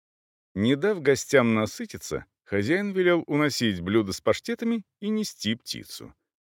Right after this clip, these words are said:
Вальшнепы, лесные голуби, рябчики тут же появлялись на больших блюдах.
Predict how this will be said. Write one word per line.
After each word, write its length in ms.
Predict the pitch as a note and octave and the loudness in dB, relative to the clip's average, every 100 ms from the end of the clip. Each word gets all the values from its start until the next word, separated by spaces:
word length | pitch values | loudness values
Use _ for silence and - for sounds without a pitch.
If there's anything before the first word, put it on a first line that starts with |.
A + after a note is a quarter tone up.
| _ _ _ - | _ _ _ -2
Вальшнепы, 720 | C3+ C#3+ - - - - - _ _ | 2 2 0 -10 -10 -12 -18 _ _
лесные 560 | A#2 D3+ - E3 D#3+ D3 | 0 0 2 0 2 0
голуби, 520 | B2+ A2 C2+ A1 - _ | 4 2 2 -8 -18 _
рябчики 680 | - D3+ C3 - - - B2 _ | -2 4 4 2 -12 -12 -16 _
тут 160 | F3 C#3 | -4 0
же 160 | B2+ | 0
появлялись 720 | A2+ A#2+ A2 G#2 E3 D#3 - | 4 4 6 6 4 2 -2
на 80 | A#2+ | 2
больших 460 | F#2+ E2+ - G2 C#2+ | 4 4 2 0 -2
блюдах. 520 | B1 B1 G1+ - - | -8 -10 -12 -18 -20